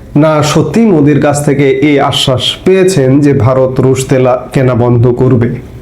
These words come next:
ট্রাম্প দাবি করেছেন ভারত রাশিয়া থেকে তেল কিনছে, এটার জন্য আমি অসন্তুষ্ট ছিলাম,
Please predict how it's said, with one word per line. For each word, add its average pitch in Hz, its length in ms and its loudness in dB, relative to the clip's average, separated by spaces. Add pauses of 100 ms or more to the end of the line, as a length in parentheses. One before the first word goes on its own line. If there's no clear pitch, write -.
(480)
ট্রাম্প 208 280 2
দাবি 156 420 2
করেছেন 170 640 0
ভারত 214 760 0
রাশিয়া 180 360 2
থেকে 170 260 0
তেল 143 360 0
কিনছে, 196 440 0 (480)
এটার 156 280 2
জন্য 147 280 2
আমি 131 380 0
অসন্তুষ্ট 156 720 0 (120)
ছিলাম, 185 360 0